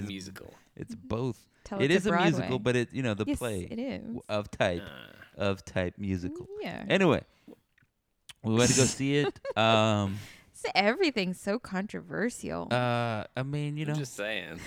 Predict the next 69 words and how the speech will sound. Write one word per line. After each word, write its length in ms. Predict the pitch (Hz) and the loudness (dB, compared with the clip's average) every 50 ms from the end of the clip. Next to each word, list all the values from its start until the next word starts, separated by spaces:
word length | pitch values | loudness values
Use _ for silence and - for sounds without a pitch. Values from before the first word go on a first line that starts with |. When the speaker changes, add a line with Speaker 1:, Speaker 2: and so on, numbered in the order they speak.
| - - - - | -8 0 4 4
Speaker 2:
respect. 640 | 120 110 - 466 - 156 160 170 170 - - 170 - | 4 4 2 4 6 6 6 6 4 0 -4 -8 -6
Speaker 1:
<laughs> 0 | |
Play 300 | - - 135 135 135 131 | -4 -2 -2 0 0 0
is 120 | 127 113 104 | -2 -2 -2
not 220 | 110 107 104 101 | -2 0 0 -2
a 40 | 98 | -2
musical. 420 | 95 92 92 87 87 82 - - | -4 -4 -4 -4 -6 -8 -8 -4
They 80 | - 107 | -2 -2
Speaker 2:
Respect. 320 | - - - 165 180 190 | -2 2 4 4 4 4
Speaker 1:
come 100 | - 135 | 2 -2
from 80 | 117 101 | -2 2
di-, 100 | - 139 | 4 4
Speaker 2:
Hey. 140 | 165 123 92 | 4 4 2
Speaker 1:
the, 200 | - 101 107 104 - 508 | 0 0 0 0 2 0
the 60 | - - - - | 2 2 0 2
heart. 300 | - - - 807 807 - - - - 1077 1077 1077 - - - | 2 4 6 6 4 4 4 4 4 6 4 4 0 -2 0
They 100 | - 123 | 0 2
come 260 | - 175 185 185 185 | 2 2 0 0 -2
from 220 | - - 175 156 139 | -2 -4 -4 0 2
different 400 | 147 156 151 - 151 147 120 - | 2 2 2 0 -2 -2 -2 -4
seeds. 420 | - - 143 143 139 131 120 110 - | -4 -2 -2 -2 0 0 0 2 2
Speaker 3:
So 120 | 370 - - - - - - | 2 2 0 -4 -10 -8 -6
Speaker 2:
This 160 | 123 139 139 | -4 -4 -2
is 140 | 170 170 160 | -2 -4 0
the 140 | 156 165 151 | 0 0 0
Speaker 3:
So 300 | - - 359 320 320 311 | 4 6 8 8 8 8
Speaker 2:
stupidest 160 | - - 277 | 8 8 8
Speaker 3:
are 60 | 277 277 | 8 8
Speaker 2:
thing 160 | 285 277 269 | 6 6 6
I've 80 | 285 | 6
heard. 80 | 302 320 | 8 8
Speaker 3:
musical 400 | 392 - 440 440 - - 381 349 | 8 8 6 6 4 4 2 2
m-, 180 | 302 262 247 - - _ _ _ _ - | 2 0 -2 -6 -10 _ _ _ _ -6
Speaker 2:
<laughs> 320 | - 202 208 208 220 226 | -4 -2 0 2 2 4
Speaker 3:
movies, 640 | 233 247 269 285 294 240 233 214 208 202 208 226 - | 6 8 8 8 8 6 4 4 4 4 4 2 2
I, 180 | 202 - 208 220 - - | 2 2 0 0 0 2
I, 200 | - 185 190 196 196 185 - - - | 4 4 4 4 2 -4 -6 -4 0
I 80 | 196 202 | 0 2
hesitate 400 | 202 214 233 226 220 220 220 208 170 | 4 4 2 2 2 0 0 0 0
even 240 | 180 208 202 202 180 | 0 0 0 0 0
to 80 | 170 156 | 0 0
ask 240 | 156 165 170 - | 0 -2 -2 -4
this 160 | - 156 - - | -6 -10 -10 -4
question 400 | - 180 196 240 - - 170 147 | 0 0 0 0 0 -4 -6 -6
because 280 | 147 139 - 147 147 | -6 -6 -6 -6 -6
I 100 | 147 147 | -6 -6
think 260 | 151 - 160 165 160 | -6 -6 -8 -6 -4
I'm 120 | 151 147 151 | -4 -6 -6
saying 240 | - - 160 156 151 | -4 -4 -4 -2 -2
Speaker 2:
No, 80 | 160 | -2
he's, 140 | 156 160 147 | -2 -2 0
that's 20 | |
what 80 | 185 170 | 0 -2
I'm 40 | 160 | 0
Speaker 3:
something 200 | 151 180 185 175 170 | 0 -2 0 0 0
Speaker 2:
saying. 100 | 196 151 | 0 4
Speaker 3:
you 40 | |
Speaker 2:
He's 40 | 143 | 4
Speaker 3:
would 100 | 214 214 | 4 6
Speaker 2:
in 60 | 208 | 6
Speaker 3:
not 160 | 220 220 214 214 | 6 6 6 4
Speaker 2:
a 40 | 202 | 2
movie. 60 | - | 2
Speaker 3:
acknowledge, 380 | 190 196 220 254 233 196 180 - | 0 2 2 2 2 2 0 0
but 120 | 208 196 | 2 2
is 140 | 226 226 233 | 2 2 2
a 80 | 233 214 | 2 2
musical 680 | 208 220 214 214 240 277 320 320 349 - - - 294 | 2 0 0 2 2 2 2 2 0 -4 -4 -4 -2
movie 460 | 262 262 269 294 311 302 311 311 320 | 0 2 4 4 4 4 4 2 2